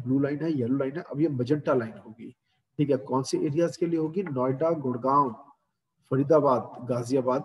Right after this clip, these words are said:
और बहादुरगढ़। गुड़गांव का नया नाम गुरुग्राम, ठीक है जी। और इसके लिए कुछ, क्योंकि देखिए जो,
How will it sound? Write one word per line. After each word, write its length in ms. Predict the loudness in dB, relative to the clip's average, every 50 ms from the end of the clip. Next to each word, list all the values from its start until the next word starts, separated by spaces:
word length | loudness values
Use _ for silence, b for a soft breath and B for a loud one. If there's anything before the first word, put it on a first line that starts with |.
| -4 -6
और 100 | -4 -4
बहादुरगढ़। 1600 | -4 -6 -10 -12 -14 -16 -16 -18 -18 -18 -20 -20 _ _ _ _ _ _ _ _ _ _ _ _ _ _ _ _ -12 -10 -6
गुड़गांव 340 | -2 2 2 4 4 2 0 0
का 80 | -2
नया 200 | -2 -2 -2 -2
नाम 320 | -2 -2 -2 -2 -2 -4 -2 0
गुरुग्राम, 480 | 2 2 2 2 -2 -4 -8 -10 -10 -12 _ _ _ _ _ _ _ -14
ठीक 180 | -8 -4 -2 0
है 60 | 0
जी। 200 | 0 0 -2 -4 -4 -10 _ _ -4
और 260 | -2 -2 -2 -4 -6 -12 -18 -20 -20 B B B B B B B B B B B _ -2
इसके 400 | 0 0 0 -2 -2 2 4 4
लिए 380 | 4 4 2 2 4 6 6 4 4 0 -8 -14 -18 _ _ _ _ _ _ _ -4
कुछ, 280 | -4 -4 -4 -8 -10 -6
क्योंकि 320 | -4 -4 -4 -2 0 0
देखिए 340 | 0 0 2 4 6 6 6
जो, 420 | 6 4 2 2 2 0 -2 -6